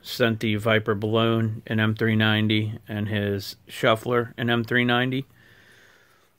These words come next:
for edge retention testing, so that I can have those data points also. I want to build a large M three ninety database with Rockwell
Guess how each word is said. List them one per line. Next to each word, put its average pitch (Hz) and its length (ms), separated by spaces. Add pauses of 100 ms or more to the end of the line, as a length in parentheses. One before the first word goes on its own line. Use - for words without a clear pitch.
(200)
for 110 440
edge 120 200
retention 120 460
testing, 127 540 (580)
so - 200
that 113 140
I 104 100
can 107 160
have 107 260
those 110 240
data 113 280
points 110 380
also. 117 440
I 113 140
want 110 340
to 113 60
build 107 640 (1000)
a 117 140
large 113 840 (220)
M 113 180
three 110 240
ninety 107 360
database 98 880
with 101 580 (880)
Rockwell 123 800